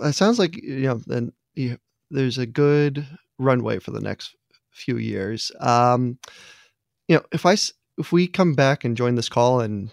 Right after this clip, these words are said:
maybe make it a video chat next time, wh-, what,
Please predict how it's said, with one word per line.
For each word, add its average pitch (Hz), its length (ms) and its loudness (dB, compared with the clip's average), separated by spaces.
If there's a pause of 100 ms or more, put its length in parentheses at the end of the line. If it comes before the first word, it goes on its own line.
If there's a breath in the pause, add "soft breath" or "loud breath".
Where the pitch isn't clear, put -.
maybe 117 300 0
make 113 180 -2
it 113 80 -2
a 107 100 -4
video 113 480 -4
chat 123 380 -2
next 123 280 -6
time, 120 360 -2 (720 loud breath)
wh-, - 280 -4
what, 180 280 0